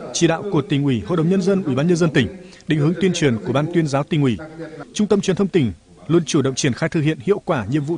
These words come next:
tuyên truyền trên đầy đủ các hạ tầng gồm phát thanh, truyền hình, báo in,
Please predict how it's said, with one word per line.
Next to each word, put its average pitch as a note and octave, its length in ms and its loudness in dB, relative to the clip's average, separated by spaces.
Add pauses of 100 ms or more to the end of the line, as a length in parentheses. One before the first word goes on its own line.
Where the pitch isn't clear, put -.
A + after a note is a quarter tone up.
tuyên F#3 100 2
truyền C3 240 2 (380)
trên F3 180 0
đầy E3 120 4
đủ D3+ 140 4
các G3+ 160 0
hạ F3+ 160 0
tầng B2+ 260 0 (240)
gồm C3+ 140 0
phát G#3 140 0
thanh, F#3+ 200 0
truyền E3 200 0
hình, D3 300 2
báo D3+ 140 0
in, G3 200 2